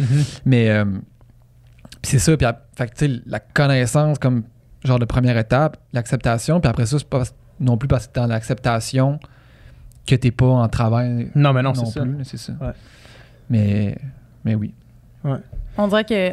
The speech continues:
Speaker 3: arti-, mais en tout cas, moi, ça m'aide de me dire ça dans ce que je fais dans, dans la vie en ce moment, parce que ça m'a pris tellement du temps d'assumer que je voulais faire ça, puis d'assumer que j'avais même une ambition
Speaker 1: Mhm.
Speaker 3: artistique, puis que je voulais faire ça comme métier.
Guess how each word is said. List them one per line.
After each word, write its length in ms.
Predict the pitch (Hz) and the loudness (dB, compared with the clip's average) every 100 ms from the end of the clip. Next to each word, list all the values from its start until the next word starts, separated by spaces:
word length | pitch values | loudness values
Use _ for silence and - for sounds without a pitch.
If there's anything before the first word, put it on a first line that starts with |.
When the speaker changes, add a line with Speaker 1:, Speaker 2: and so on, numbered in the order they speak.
| 185 | -4
Speaker 3:
arti-, 440 | 196 - - - - - | -8 -8 -18 -20 -18 -10
mais 60 | 202 | -10
en 60 | |
tout 80 | 190 | -8
cas, 120 | 208 190 - - - - - - - - - - | -12 -12 -18 -20 -20 -20 -16 -12 -12 -16 -20 -4
moi, 100 | 226 | -2
ça 160 | 254 208 | 0 0
m'aide 220 | 214 226 | 0 -2
de 40 | 214 | -4
me 80 | |
dire 140 | 190 196 | -6 -8
ça 260 | - 208 | -6 -6
dans 140 | 208 196 | -4 -6
ce 80 | - | -6
que 140 | 202 | -6
je 120 | - | -6
fais 360 | - 208 208 - - | -2 -2 -2 -4 -2
dans, 320 | 196 185 185 | 0 0 0
dans 160 | 180 180 | 0 -2
la 60 | |
vie 240 | 170 226 269 | 0 -2 -2
en 100 | - | -2
ce 100 | 190 | 0
moment, 140 | 185 214 | 2 2
parce 140 | 269 | 2
que 80 | 185 | 0
ça 60 | 196 | 0
m'a 80 | 190 | 2
pris 140 | 233 | 0
tellement 280 | 269 262 269 | 4 4 4
du 160 | 226 - | 0 -2
temps 280 | 220 220 277 - - - | -2 -2 -4 -8 -16 -2
d'assumer 640 | 220 214 - 208 208 226 - - | 0 0 -2 -2 0 0 -2 -4
que 100 | 202 | -2
je 60 | |
voulais 140 | 190 185 | -2 -2
faire 160 | 185 | -4
ça, 120 | - 240 | -2 -2
puis 80 | |
d'assumer 380 | 214 208 220 277 | -2 -2 0 -2
que 160 | 359 202 | 0 0
j'avais 240 | 185 180 | 0 0
même 220 | 185 240 | 0 0
une 120 | 196 196 | 2 2
ambition 580 | 262 214 - - 202 233 - | 2 0 -2 0 0 0 -4
Speaker 1:
Mhm. 300 | 135 117 160 147 - - - | -4 -2 -2 -2 -10 -20 -10
Speaker 3:
artistique, 800 | - 208 - - - 233 254 - - - - - | -4 -2 -2 -6 -2 -2 -2 -8 -20 -20 -20 -14
puis 120 | - - | -12 0
que 220 | 240 196 | 0 2
je 100 | 185 | -2
voulais 220 | 202 185 | -4 -4
faire 340 | 190 190 185 | -2 -2 -2
ça 440 | - - 214 214 233 - - - - | -6 -4 -2 -2 -6 -14 -20 -18 -8
comme 180 | - 196 | 0 2
métier. 560 | 196 190 - 190 240 | 2 0 -2 0 0